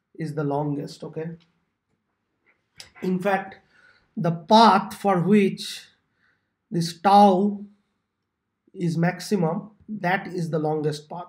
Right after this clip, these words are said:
because the length of the path and the amount of delay is proportional. The longer you go, the more time it takes to receive, okay?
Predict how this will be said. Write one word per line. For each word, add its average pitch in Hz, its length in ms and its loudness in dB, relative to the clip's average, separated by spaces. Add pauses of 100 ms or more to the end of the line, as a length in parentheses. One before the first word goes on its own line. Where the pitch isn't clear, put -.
(120)
because 160 500 -2 (540)
the - 80 -8
length 226 420 2
of 190 140 2
the 190 80 0
path 175 600 0
and 165 220 -8
the 165 120 -2
amount 185 360 0
of 160 200 -2
delay 165 460 0 (760)
is 170 180 -8
proportional. 160 760 -4
The 143 120 -10
longer 185 420 0
you 185 160 -2
go, 170 280 -2
the 160 100 -8
more 160 340 -4
time 156 300 -4
it 147 180 -10
takes 147 280 -12
to 139 160 -12
receive, 143 540 -12 (180)
okay? 147 260 -16